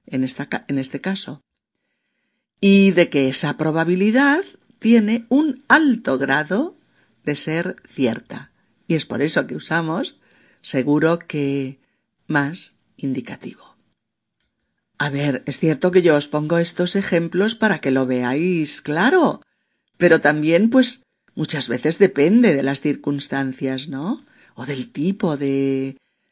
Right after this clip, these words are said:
de interacción con nuestros, con nuestros interlocutores. A veces depende del contexto comunicativo, bueno, etcétera, etcétera.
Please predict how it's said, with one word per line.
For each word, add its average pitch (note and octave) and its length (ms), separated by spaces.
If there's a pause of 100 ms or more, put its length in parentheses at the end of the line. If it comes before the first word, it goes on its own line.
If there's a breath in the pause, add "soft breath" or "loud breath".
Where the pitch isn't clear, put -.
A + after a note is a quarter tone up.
(200)
de C#2+ 800
interacción E3 1200
con D3 220
nuestros, C#3+ 480 (440)
con C#3 160
nuestros C3+ 640
interlocutores. D#3 1040 (840)
A C3+ 120
veces C3+ 280
depende G#3+ 540
del D3 180
contexto C#3 920
comunicativo, C3+ 1300
bueno, - 420
etcétera, C3+ 480
etcétera. A#2 540